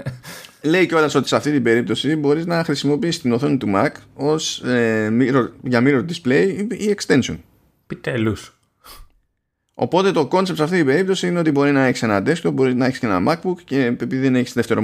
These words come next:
Speaker 2: monitor, ας πούμε, να το χρησιμοποιήσεις το δεύτερο monitor. Αυτό είναι πιο χρήσιμο, ξεκάθαρα. <laughs> Δηλαδή, εντάξει.
Speaker 1: Και, και iPad, έτσι.
Speaker 2: Καλά, αυτό ίσχυε σε iPad. Ε, δεν ίσχυε έτσι κι αλλιώς.
Speaker 1: Ε,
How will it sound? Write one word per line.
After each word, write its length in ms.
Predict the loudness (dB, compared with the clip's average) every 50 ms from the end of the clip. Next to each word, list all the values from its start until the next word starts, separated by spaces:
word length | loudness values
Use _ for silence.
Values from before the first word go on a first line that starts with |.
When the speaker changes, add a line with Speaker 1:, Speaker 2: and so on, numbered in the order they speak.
| 2 2
Speaker 2:
monitor, 180 | 2 0 0
ας 140 | -2 -2 -2
πούμε, 120 | -2 -2
να 60 | -2 -2
το 20 |
χρησιμοποιήσεις 480 | -2 -4 -4 -2 -2 -2 0 -2 -2 -2
το 60 | -4
δεύτερο 220 | -4 -2 -2 0 0 0
monitor. 160 | 0 0 -2
Αυτό 140 | -2 -2 0
είναι 100 | 0 2
πιο 80 | 2 2
χρήσιμο, 340 | 2 0 -2 -2 -4 -8 -6
ξεκάθαρα. 380 | -4 -2 -2 -2 -2 -4 -14 -20 -20 _
<laughs> 80 | -8 -2
Δηλαδή, 360 | 0 0 0 0 -2 -4 -8 -10 _
εντάξει. 240 | -20 -20 -20 -20 _ -14 -6
Speaker 1:
Και, 140 | -4 -4 -4
και 500 | -4 -6 -12 -10 -6 -4 -4 -2 -2 -2 -2 -2 -4
iPad, 160 | -6 -6 -6
έτσι. 320 | -6 -8 -8 -8 -12 -14 -14 -16 -20 -20 -20 -20 _ _ _ _ _ _ _ _ _ _ _ _ _ _ _ _ _ _ _ _
Speaker 2:
Καλά, 220 | -2 0 2 2 2
αυτό 240 | 0 0 0 2
ίσχυε 320 | 2 2 0 0 0 0 0
σε 300 | 2 2 0 0 0 0
iPad. 140 | 0 -2 -2 -2 -6
Ε, 640 | -6 -6 -6 -6 -6 -6 -6 -6 -8 -8 -10 -10 -12 -12 -14 -16 -18 -20 _ _ _ _ _ _ _ _ _ _ _ _ _ _ _ _ _ _ _ _ _ _ _ _ _ _ _ _ _ -2
δεν 180 | 2 4 6 6
ίσχυε 220 | 4 4 4 2
έτσι 120 | 2 4
κι 60 | 2 2
αλλιώς. 380 | 4 2 2 0 -4 -10 _ _ _ _ _ _ -8
Speaker 1:
Ε, 160 | -6 -6